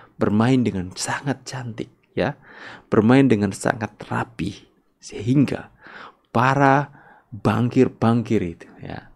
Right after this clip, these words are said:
para mereka yang suka mencemooh bangsa seperti nggak berkutik di hadapan dua orang sahabat yang saya sangat kagumi.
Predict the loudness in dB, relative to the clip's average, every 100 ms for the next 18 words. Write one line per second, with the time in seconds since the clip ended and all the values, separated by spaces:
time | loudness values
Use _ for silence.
0 | _ -14 -10 -8 -8 -2 -2 2 2 2
1 | 0 -6 -14 _ _ _ _ _ -18 0
2 | 0 2 -4 -4 -6 -6 -6 -2 -2 -4
3 | -10 -14 -16 -20 -20 -20 _ _ _ -6
4 | -4 -2 0 0 0 -2 0 0 2 -2
5 | 0 -8 -8 _ -20 _ -10 -4 -2 0
6 | 0 0 -4 -4 0 2 2 0 -2 -2
7 | -2 -4 -6 -16 _ _ _ _ _ -16
8 | -6 -4 -4 -6 -4 -4 -4 -6 -6 -8
9 | _ -12 -6 -4 -4 -6 -8 -14 -12 -10
10 | -8 -10 -14